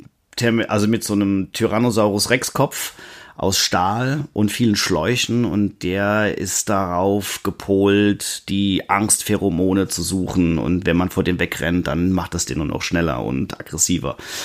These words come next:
Da gibt es natürlich dann ein paar Unstimmigkeiten in dieser Waffenfirma und er, der böse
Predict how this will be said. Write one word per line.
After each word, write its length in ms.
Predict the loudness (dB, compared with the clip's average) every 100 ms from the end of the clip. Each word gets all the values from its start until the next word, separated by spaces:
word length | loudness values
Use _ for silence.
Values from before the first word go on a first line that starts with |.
| -10 -12 -16 0
Da 100 | 2
gibt 180 | 2 0
es 80 | 0
natürlich 420 | 0 2 0 0
dann 280 | 0 2 2
ein 60 |
paar 640 | 0 0 2 0 0 0 2
Unstimmigkeiten 880 | 2 2 -2 0 2 4 4 2
in 120 | 0
dieser 280 | 2 2 0
Waffenfirma 580 | 0 -2 -2 2 2 2
und 300 | 2 0 0
er, 560 | 0 0 0 -2 -4 -4
der 100 | -4
böse 920 | -2 2 2 2 4 4 4 2 -2